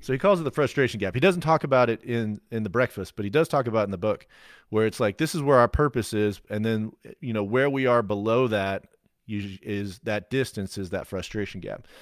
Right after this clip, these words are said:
We, we just want to consistently close that. And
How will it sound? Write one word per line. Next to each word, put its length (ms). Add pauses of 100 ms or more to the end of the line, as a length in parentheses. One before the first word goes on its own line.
(200)
We, 200
we 180
just 180 (120)
want 260
to 80 (260)
consistently 720
close 460
that. 300 (100)
And 340